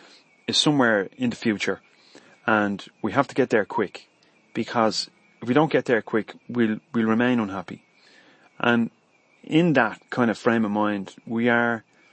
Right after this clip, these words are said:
caught in a, in a, in an echo chamber, almost, you could say. We're caught in this ever decreasing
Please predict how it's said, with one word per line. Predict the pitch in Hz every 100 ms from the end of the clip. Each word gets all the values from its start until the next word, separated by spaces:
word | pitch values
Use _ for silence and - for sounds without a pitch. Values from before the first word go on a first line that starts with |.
| _ _ - _ _ -
caught | - 160 143 117 - -
in | 127
a, | 117 107
in | 127 117
a, | 113 -
in | 127
an | 120
echo | 139 165 147
chamber, | - 110 92 - _ _ _ _ -
almost, | 110 101 92 -
you | -
could | -
say. | - 90 90 _ _ _ _ _ _ _ - _ _ - - - -
We're | 107
caught | - 139 135 131
in | 120
this | 113 - - -
ever | 139 139 135 127 _ _ _ _ _ _ _ _ _ _ _ -
decreasing | 120 - 135 127 - 117 107